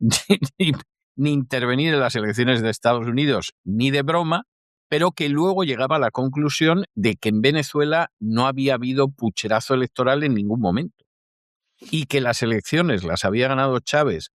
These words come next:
No, no hablaban de la última elección que, en la que supuestamente ganó Maduro, o según la oposición,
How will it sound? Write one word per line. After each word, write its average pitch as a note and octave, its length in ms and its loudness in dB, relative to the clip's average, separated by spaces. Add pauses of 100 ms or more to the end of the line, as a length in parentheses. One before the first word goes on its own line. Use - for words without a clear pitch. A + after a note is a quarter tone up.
(180)
No, D#3 340 0
no D3+ 180 0
hablaban F#3 340 0
de C#3 100 2
la B2 120 0
última C#3 420 0
elección C#3+ 640 0 (200)
que, G#2+ 600 0 (100)
en A2+ 200 2
la A2 140 2
que B2 440 0
supuestamente A#2+ 880 0
ganó G#2 260 0
Maduro, D3 520 0 (260)
o E2 100 -6
según A2 320 -2
la A#2 60 4
oposición, A2+ 760 0